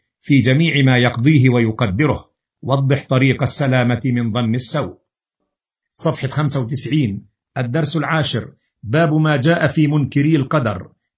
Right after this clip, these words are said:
من أهداف الدرس: واحد، أن يبين الطالب حكم الإيمان بالقدر. اثنان،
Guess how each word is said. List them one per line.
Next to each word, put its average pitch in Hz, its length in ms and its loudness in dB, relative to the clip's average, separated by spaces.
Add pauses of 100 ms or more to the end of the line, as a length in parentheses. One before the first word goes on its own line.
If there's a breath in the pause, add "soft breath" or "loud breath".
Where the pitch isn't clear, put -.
من 127 180 -2
أهداف 143 420 0
الدرس: 143 600 -2
واحد، 127 480 -2 (380)
أن 139 100 0
يبين 151 440 4
الطالب 143 500 0
حكم 139 320 -2
الإيمان 143 480 2
بالقدر. 123 720 0 (380)
اثنان، 127 560 0